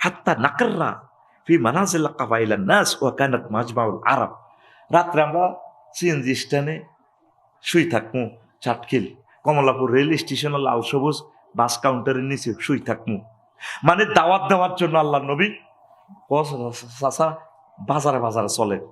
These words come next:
বাজারে যায় দাওয়াত দিমু, ফেসবুকে স্ট্যাটাস দিমু, অমুক দিন পনেরো নভেম্বর খালি আছে।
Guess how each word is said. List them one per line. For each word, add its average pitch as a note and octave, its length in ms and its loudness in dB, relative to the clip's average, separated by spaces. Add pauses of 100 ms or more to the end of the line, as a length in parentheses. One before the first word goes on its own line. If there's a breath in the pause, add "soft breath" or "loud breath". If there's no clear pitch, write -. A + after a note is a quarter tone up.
(300 loud breath)
বাজারে C#3 420 2
যায় A2+ 120 0
দাওয়াত G2+ 300 2
দিমু, G#2+ 380 -2
ফেসবুকে C3+ 600 2
স্ট্যাটাস A2 420 -4
দিমু, F#2+ 240 -4 (720)
অমুক B2+ 220 -2
দিন A#2 260 0
পনেরো A#2 520 -2
নভেম্বর G#2 360 -2
খালি A2 340 -2
আছে। F2 220 -4